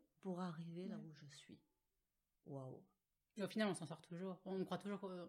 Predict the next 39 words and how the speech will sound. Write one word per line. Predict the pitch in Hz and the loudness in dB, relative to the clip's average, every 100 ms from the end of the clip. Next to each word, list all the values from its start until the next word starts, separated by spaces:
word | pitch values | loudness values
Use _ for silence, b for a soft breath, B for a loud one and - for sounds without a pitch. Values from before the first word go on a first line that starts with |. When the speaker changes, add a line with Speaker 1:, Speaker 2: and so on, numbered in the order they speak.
| 202 | -4
Speaker 2:
on | 175 | -4
se | - | -4
croit | - 185 | -2 -2
toujours | - 190 | -2 0
incapable, | 180 160 170 190 185 190 190 175 | 0 0 -2 0 0 2 2 2
euh, | 165 165 160 B B B B B - | 2 2 -2 B B B B B -6
euh, | 180 156 170 160 160 165 185 202 208 185 | -4 -4 -4 -2 -2 -4 -6 -10 -10 -6
de | 175 | -4
faire | 170 175 | -4 -4
certaines | 165 165 | -2 -4
choses, | - 196 196 196 190 | 2 4 6 4 0
qu'on | - 160 | 0 2
n'y | 160 | 4
arrivera | 160 156 160 | 4 4 2
jamais. | 156 175 | 2 2
Et | 190 | 2
au | 151 | 0
final, | - 170 180 185 | -4 -6 -6 -4
euh, | 165 156 165 _ _ _ | -4 -6 -10 _ _ _
Speaker 1:
Oui, | - 427 | 2 2
parce | 233 - | 2 0
que | |
quand | 165 208 | -2 -2
tu | 220 233 | -2 0
anticipes | 202 190 185 302 190 | 0 0 -2 0 0
Speaker 2:
on | |
trouve | - 185 | -2 -8
toujours | - | -6
les | 185 | -4
ressources. | 175 170 - 180 - - _ | -4 -6 -10 -14 -16 -20 _
Speaker 1:
Bien | 170 214 | -2 -2
sûr. | 269 370 359 - | -2 -6 -6 -6
Speaker 2:
Mm. | 190 B B B B | -8 B B B B
Speaker 1:
Parce | 165 | -8
que | - | 2
l'an-, | 214 233 233 - | 4 4 2 2
l'anticipation | 254 311 311 - 285 285 - 381 - _ _ _ - | 2 2 -2 -2 0 0 0 -4 -6 _ _ _ -6
est | 202 202 | -4 -2
anxiogène. | 269 - - 233 202 208 151 | -4 -4 -4 -4 -2 -4 -6